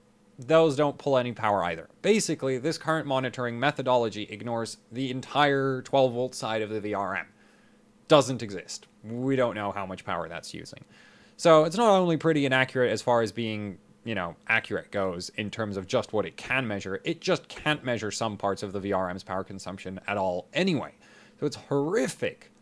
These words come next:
as far as being accurate goes. Um, and the end result is that, you know, your one hundred and ten watt G P U core power limit on an R X four eighty translates to, say,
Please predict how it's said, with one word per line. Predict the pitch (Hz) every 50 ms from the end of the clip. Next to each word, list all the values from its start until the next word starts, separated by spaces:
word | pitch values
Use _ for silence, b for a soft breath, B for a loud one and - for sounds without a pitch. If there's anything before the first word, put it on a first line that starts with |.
| _ _ _
as | 113 113 104
far | - - 127 123 117
as | 113
being | - - 104 98 101
accurate | 107 117 120 - - 90 - -
goes. | - 90 82 - - - - - b b b b b b b b b
Um, | - 98 101 101 98 98 95 95 95 95 - _ _ _ _ _ _ _ _ _ _ _ _ _ _ _ _ _ _ _ _ _ _ _ _ _ _ - _ _ _ -
and | 135 143 151 151
the | 156 170
end | 190 202 185
result | 165 147 117 120 113 117 - 123
is | 123 110 104
that, | 117 117 113 113 110 - 120
you | 131
know, | 113 104 110
your | 113 123 139 147
one | 127 139 135
hundred | 117 131 135 131 131 131 123
and | 123 120 113
ten | - 127 123 123 117
watt | 107 113 117 113 - - 131
G | 104 101 117 131
P | 127 - 127
U | 127 120 117 101
core | - - 123 131 127 120
power | - - 127 151 147 135 120
limit | 117 117 117 113 -
on | 113 117
an | 117 113
R | 113 117 117 113
X | 107 - -
four | - 110 113 143
eighty | 190 190 151 127 120
translates | - - - 135 151 160 156 147 127 135 170 170 151 - -
to, | - - 127
say, | - - 139 135 135 135 131 131 131 131 127